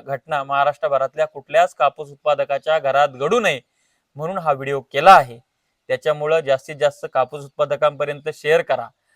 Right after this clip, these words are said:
आणि तुमच्या कापसाची काळजी घ्या. त्या रूममध्ये लाईट नेली असेल तर तो लाईट बंद करून टाका, थोडाफार उंदरानं खाल्ला तर चालेल. त्या ठिकाणी काही वायर उघडं असेल, जॉईंट असतील तर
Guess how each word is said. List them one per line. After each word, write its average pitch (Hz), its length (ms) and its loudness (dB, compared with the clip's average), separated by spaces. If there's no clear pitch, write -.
आणि 139 400 -4
तुमच्या 143 280 -4
कापसाची 147 480 -2
काळजी 143 360 0
घ्या. 135 200 -2
त्या 143 240 0
रूममध्ये 143 500 -2
लाईट 139 320 0
नेली 143 260 -6
असेल 156 320 2
तर 151 80 -2
तो 151 140 -8
लाईट 147 220 2
बंद 147 280 -2
करून 151 240 -4
टाका, 135 180 -2
थोडाफार 139 420 2
उंदरानं 147 400 -4
खाल्ला 139 220 0
तर 147 120 -6
चालेल. 135 400 -4
त्या 160 100 4
ठिकाणी 147 360 -4
काही 147 220 0
वायर 143 340 4
उघडं 143 260 0
असेल, 139 340 2
जॉईंट 147 280 2
असतील 131 380 -6
तर 135 60 -6